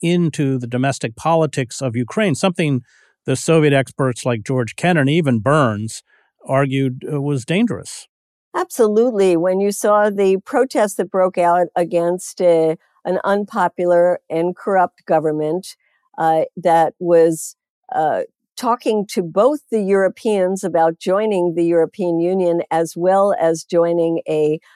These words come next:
Speaker 2: an economic pact with the, uh, uh, with Russia, uh, the, there were segments of the population that rose up and said, uh, "We want to be pro-Western.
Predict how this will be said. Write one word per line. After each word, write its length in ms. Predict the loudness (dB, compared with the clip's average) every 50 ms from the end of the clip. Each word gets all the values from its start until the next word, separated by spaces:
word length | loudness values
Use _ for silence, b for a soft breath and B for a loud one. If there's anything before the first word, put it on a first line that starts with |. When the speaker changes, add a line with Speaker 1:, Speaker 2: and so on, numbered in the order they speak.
| b b b
Speaker 2:
an 160 | -4 -4 -2 -2
economic 600 | -4 -4 -2 -2 -4 -2 -2 -2 -2 -2 -4 -4 _ -8
pact 380 | -6 -4 -2 -2 -4 -6 -10 -6
with 180 | -4 -4 -4 -2
the, 320 | 0 0 0 0 0 -2 _ _ _ _ _ -6 -4
uh, 280 | -2 -2 -2 -2 -4 -6 _ _ -6
uh, 100 | -6 -6 -6 -6 -6
with 260 | -4 -4 -4 -4 0
Russia, 560 | 0 2 2 0 0 0 -2 -2 -2 -2 -6 _ _ _ _ _ _ _ _ _ -4
uh, 360 | -2 0 0 2 2 2 0 -2 -4 -10
the, 640 | -10 -2 0 0 2 2 2 2 2 2 0 0 -2
there 280 | -4 -2 0 2 2 2
were 400 | 0 -2 -2 -2 0 0 0 -2 _ _ _ -12
segments 520 | -4 0 2 2 2 0 -2 -4 -4 -4 -6
of 120 | -6 -6
the 80 | -6 -6
population 840 | -2 -2 -2 -2 -2 0 0 2 2 2 0 0 -2 -2 0 0
that 120 | 0 0 -2 0
rose 320 | 2 2 2 2 2 0
up 180 | 0 0 0 0 -2
and 200 | -4 -4 -4 -6
said, 360 | -4 -2 2 2 2 2 0 _ _ _ _ _ _ -6
uh, 360 | -2 -2 0 2 0 0 -2 -4 _ _ _ _ -8
"We 280 | -4 -2 0 0 0
want 440 | 0 0 0 0 0 0 -2 -4 -6 -10 -10 -4
to 100 | -4 -4
be 400 | -2 0 2 2 2 2 0 -2 _ _ _ _ _
pro-Western. 1400 | -18 -8 -2 0 2 4 4 4 2 0 -2 -4 _ -6 0 2 2 2 0 -2 -4 -2 -2 0 0 0 -2 -4